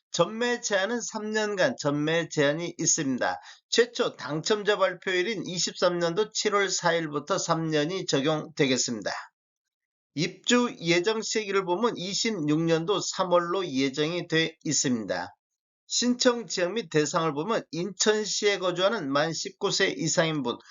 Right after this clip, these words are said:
또는 세대주인 미성년자인데 내용을 들어가 보면 특별공급으로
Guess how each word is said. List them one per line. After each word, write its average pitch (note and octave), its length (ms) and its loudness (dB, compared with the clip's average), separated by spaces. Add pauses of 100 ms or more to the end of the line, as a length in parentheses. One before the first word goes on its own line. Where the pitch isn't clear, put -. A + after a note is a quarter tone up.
(220)
또는 A3 240 2
세대주인 G3 760 -2
미성년자인데 D3+ 1200 0 (320)
내용을 G#3 600 0
들어가 F3+ 320 2
보면 E3+ 360 -6
특별공급으로 G3 1160 -2